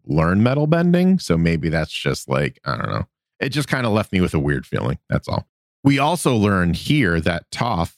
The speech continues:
has a little bit of a crush on the engineer, and Sokka notes the serious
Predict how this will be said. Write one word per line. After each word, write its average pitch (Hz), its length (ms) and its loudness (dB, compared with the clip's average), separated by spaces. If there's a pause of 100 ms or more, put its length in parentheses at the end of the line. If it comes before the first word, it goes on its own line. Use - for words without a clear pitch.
has 98 300 0
a 104 80 2
little 262 480 2
bit 226 220 2
of 226 180 2
a 302 80 2
crush 202 460 0
on 92 160 2
the 78 100 4
engineer, 78 720 2 (260)
and 101 140 0
Sokka 156 500 0
notes 87 340 0
the - 120 -4
serious 110 760 0